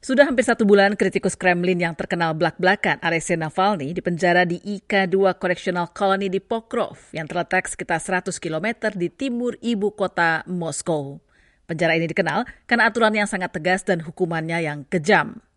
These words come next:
Navalny ditangkap, diadili, dan dipindahkan ke penjara ini setibanya dari Berlin, Jerman, di mana ia memulihkan diri pasca serangan racun agen syaraf pada Agustus dua ribu dua puluh lalu.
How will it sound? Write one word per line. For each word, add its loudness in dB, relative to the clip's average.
Navalny -2
ditangkap, 0
diadili, 0
dan 0
dipindahkan -2
ke -6
penjara 0
ini -2
setibanya 2
dari 4
Berlin, 0
Jerman, -4
di -4
mana -4
ia -2
memulihkan -6
diri 0
pasca -2
serangan -6
racun -4
agen -6
syaraf -2
pada 2
Agustus -2
dua 2
ribu -2
dua -2
puluh -4
lalu. 2